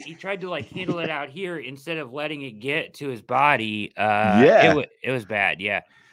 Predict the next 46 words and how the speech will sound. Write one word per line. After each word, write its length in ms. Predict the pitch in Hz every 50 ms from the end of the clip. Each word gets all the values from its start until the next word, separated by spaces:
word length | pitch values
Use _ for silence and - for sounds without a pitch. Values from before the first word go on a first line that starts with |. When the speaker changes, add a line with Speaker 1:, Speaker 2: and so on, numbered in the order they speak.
| _ _
Speaker 1:
So 100 | _ 147
I 100 | 147 165
don't, 100 | 180 175
I 40 | 139 139
Speaker 2:
Well, 80 | 143 147
Speaker 1:
don't 80 | 151 180
Speaker 2:
he's 120 | 170 120
Speaker 1:
understand 380 | 117 - - 135 123 117 110 104
that. 200 | 95 80 - - _ _ _ _ _ _ _ _ _ _ -
Speaker 2:
Well, 260 | 110 123 131 92 107
what 120 | 113 120
I 60 | 120 110
do 180 | 104 135 139
understand 400 | 131 127 113 - - 120 110 107
is 120 | 98 87 -
he 120 | 131 139
is 140 | 110 92 80
no 140 | 104 139 165
longer 320 | 165 156 151 143 143 135
on 120 | 123 123 120
the 60 | 107
team. 200 | - - - - - - _ _
Uh, 320 | 87 82 82 82 80 80 80
Speaker 1:
Yep. 140 | 156 185 87
Speaker 2:
as 160 | 85 82 78
they 120 | 92 95 92
waived 280 | 92 101 101 95 - -
him, 220 | 143 156 147 143
they 100 | 123 110
waived 260 | 104 107 104 98 -
Hassan 360 | 95 90 - - 117 113 104
Hall, 420 | 95 95 - - 135 117 113 - - - - - - -
and 140 | 87 92 104
you're 140 | 110 123 131
looking 280 | 135 131 131 139 123
at 240 | 117 113 113 113 -
the 140 | 127 120 117
wide 260 | 107 110 110 120 110
receivers 460 | 110 107 - 127 127 107 113 98 -
that 100 | 110 95
made 180 | 87 113 113 98
the 60 | 101
fifty-three. 580 | - 123 117 - - 110 - - 117 120 110 101
Obviously, 440 | 98 101 98 107 98 - 113 107
Nick 280 | 101 104 113 110 - -
Chubb, 420 | - 131 131 135 139 135 135 131